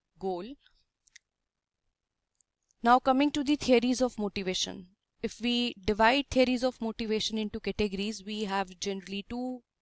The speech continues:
types of theories. One is need-based theories and process theories. Need-based theories, uh, the main characteristic of need-based theories is that all of these theories are based on, uh,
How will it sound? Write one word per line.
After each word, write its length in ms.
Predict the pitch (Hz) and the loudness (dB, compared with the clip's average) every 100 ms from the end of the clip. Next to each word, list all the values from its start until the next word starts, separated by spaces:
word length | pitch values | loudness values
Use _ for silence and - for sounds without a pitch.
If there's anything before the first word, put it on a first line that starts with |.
| _ - | _ 0
types 320 | 196 - - | 0 0 -10
of 100 | 208 | -10
theories. 580 | - 214 180 175 214 - _ - | -4 -4 -4 -6 -8 -10 _ -10
One 260 | 190 196 | -6 -2
is 200 | 202 - | -2 -2
need-based 600 | 202 214 208 226 240 - | -2 -4 -2 0 0 0
theories 440 | - 233 233 302 - | 0 0 0 -4 -4
and 320 | 214 196 190 - - - - - | -4 -4 -6 -12 -16 -20 -20 -2
process 380 | 220 196 202 - | -2 0 -2 -2
theories. 500 | 180 170 - - - - - - _ - | -2 -4 -6 -10 -10 -18 -20 -20 _ 0
Need-based 520 | 240 269 269 311 - | 2 2 2 2 4
theories, 560 | 294 294 302 320 - - | 2 4 4 2 2 2
uh, 440 | 226 220 220 226 | 2 4 2 2
the 140 | 214 233 | 0 2
main 200 | 233 254 | 2 2
characteristic 600 | 269 262 277 - 269 269 | 2 2 0 -2 -2 -2
of 180 | 269 240 | -4 -4
need-based 440 | 240 208 247 - | -4 0 -2 0
theories 420 | 233 226 233 220 | -2 -2 -4 -4
is 160 | 233 202 | -6 -2
that 340 | 214 208 214 - - - _ | 0 0 -4 -18 -20 -20 _
all 200 | 208 220 | 0 0
of 140 | 226 | 0
these 160 | 240 247 | 0 0
theories 420 | 233 214 220 214 | 2 2 0 2
are 120 | 226 | 0
based 360 | 180 202 208 208 | 0 -2 -2 -2
on, 320 | 214 214 226 | -2 -4 -6
uh, 340 | 196 185 185 | -6 -8 -8